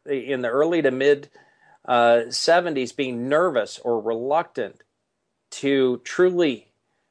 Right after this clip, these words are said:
open up and, and I guess, for lack of a better word, be truly transparent with the general public about,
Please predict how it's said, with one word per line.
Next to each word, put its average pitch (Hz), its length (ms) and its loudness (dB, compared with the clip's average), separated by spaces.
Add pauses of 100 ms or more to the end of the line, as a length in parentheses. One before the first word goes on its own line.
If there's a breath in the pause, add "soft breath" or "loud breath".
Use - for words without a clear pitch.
(200)
open 151 320 4
up 156 140 0
and, 131 200 -2
and 127 180 -4
I 117 60 0
guess, 139 420 0
for - 180 -4
lack 123 260 0
of - 0 -
a 123 100 -8
better 123 180 0
word, 131 240 -4
be 117 140 -10
truly 170 440 -4
transparent 139 800 -4
with 117 120 -6
the 120 80 -8
general 127 360 0
public 170 480 0
about, 135 560 2